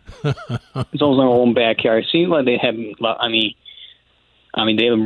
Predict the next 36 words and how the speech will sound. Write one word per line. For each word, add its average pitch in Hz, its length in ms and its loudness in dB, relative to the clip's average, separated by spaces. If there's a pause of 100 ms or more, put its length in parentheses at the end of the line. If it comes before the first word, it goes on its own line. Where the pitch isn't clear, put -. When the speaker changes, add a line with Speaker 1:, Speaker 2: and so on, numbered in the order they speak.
Speaker 2:
brought 120 220 2
ahead 113 200 2
in 107 80 0
Camden 107 340 0
Yards 120 260 2
in 107 120 2
Yankee 107 320 0
Stadium, 107 560 0 (840)
but 147 180 4 (120)
there's, 160 240 2
like, 139 140 2
a - 40 -4
couple 113 180 -2
concerns 107 440 -2
in 110 120 2
the 107 60 -2
hitter's 107 240 0
box, 117 260 -2
and 104 100 -2
they 104 60 0
will 104 80 0
be 101 120 -2
all 101 80 0
right. 107 480 0 (180)
And 110 240 0
Cole, 123 560 4
I 131 80 0
think 131 200 2
he's 120 240 0 (360)
a 123 40 0
lot 117 160 0
better 113 260 4
started 110 440 2
than 101 160 0
last 107 260 0
start, 110 340 0